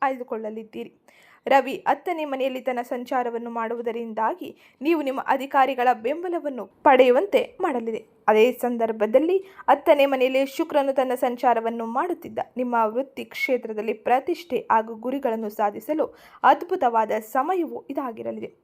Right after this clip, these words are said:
ಹೊಸ ಉದ್ಯೋಗಕ್ಕಾಗಿ ಅಥವಾ ಉದ್ಯೋಗದಲ್ಲಿ ಬದಲಾವಣೆಗಾಗಿ ಪ್ರಯತ್ನಿಸುತ್ತಿರುವ ಮಕರ ರಾಶಿಗೆ ಸೇರಿದ ಜನರಿಗೆ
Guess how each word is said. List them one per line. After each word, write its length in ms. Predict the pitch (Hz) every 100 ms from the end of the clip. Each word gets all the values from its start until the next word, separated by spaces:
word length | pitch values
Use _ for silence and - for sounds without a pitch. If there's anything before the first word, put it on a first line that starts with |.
| _
ಹೊಸ 200 | 247 240 233 -
ಉದ್ಯೋಗಕ್ಕಾಗಿ 880 | 220 208 214 208 226 - 233 302 359 359 - -
ಅಥವಾ 300 | 262 302 277 -
ಉದ್ಯೋಗದಲ್ಲಿ 760 | 285 262 349 311 247 269 269 240
ಬದಲಾವಣೆಗಾಗಿ 1000 | 240 226 240 247 349 349 - 233 220 - -
ಪ್ರಯತ್ನಿಸುತ್ತಿರುವ 1040 | 269 349 381 240 233 226 - 240 214 196 - _ _ 233
ಮಕರ 340 | 277 339 302 240
ರಾಶಿಗೆ 440 | 226 - 240 233
ಸೇರಿದ 340 | - 233 233 233 214
ಜನರಿಗೆ 480 | 233 220 311 294